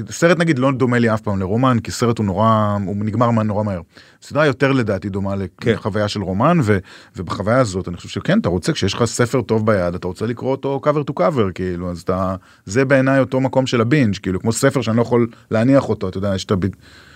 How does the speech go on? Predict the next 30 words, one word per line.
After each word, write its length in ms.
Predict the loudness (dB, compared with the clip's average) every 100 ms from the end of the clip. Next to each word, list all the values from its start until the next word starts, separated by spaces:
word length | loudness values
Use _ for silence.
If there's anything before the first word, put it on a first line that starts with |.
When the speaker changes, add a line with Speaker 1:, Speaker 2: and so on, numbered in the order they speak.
| -20 -12
Speaker 2:
כן. 140 | -2 0
Speaker 1:
אה, 580 | 2 2 2 2 2 2
אז, 200 | 0 0
אז, 300 | -2 -2 2 2
אה, 580 | 2 2 0 -2 -4
אז 60 | -4
זה 100 | -2
בעיניי 400 | 0 2 0 0
החוויה 440 | -2 -4 -2 -2 -2
של 140 | -2
הבינג', 340 | 2 4 4 2
וזה, 260 | 0 0 0 -2
בשביל 320 | -8 -4 -2 0
זה, 300 | 2 4 4
זה 140 | 0
צריך, 340 | -6 -6 -8 -4
צריך 180 | -6 -4
את 60 |
אותו, 560 | -4 0 2 2 0 -2 -6 -20 _
את 60 |
אותם, 320 | -6 0 2 2
אה, 300 | 2 0 0 0
אותו 240 | 0 -2
פיתוח 320 | 0 0 0
דמות, 420 | 0 0 0 0
ואותם 360 | -2 0 0 2
ארקים, 540 | 2 2 0 0 2 2
ואותם, 460 | 0 0 0 2
אה, 360 | 2 2 2 0 -4 -12 -20 -20 -20 -10
אה, 180 | -4 -4